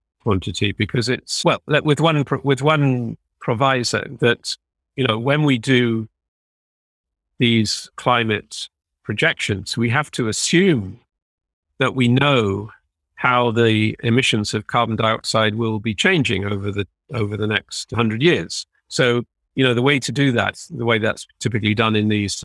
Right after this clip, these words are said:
I P C C assessment reports is, is that you, everybody runs the same, what are called scenarios, where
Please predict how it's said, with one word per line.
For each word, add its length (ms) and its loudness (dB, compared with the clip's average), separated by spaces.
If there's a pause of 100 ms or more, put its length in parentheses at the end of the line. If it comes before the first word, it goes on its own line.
I 140 -2
P 160 -2
C 160 -2
C 260 0
assessment 440 -2
reports 420 -6
is, 300 -2
is 260 -2
that 200 -2
you, 340 -2 (680)
everybody 440 2
runs 420 2
the 100 -4
same, 580 2
what 140 -2
are 40 0
called 200 -2
scenarios, 760 0
where 420 0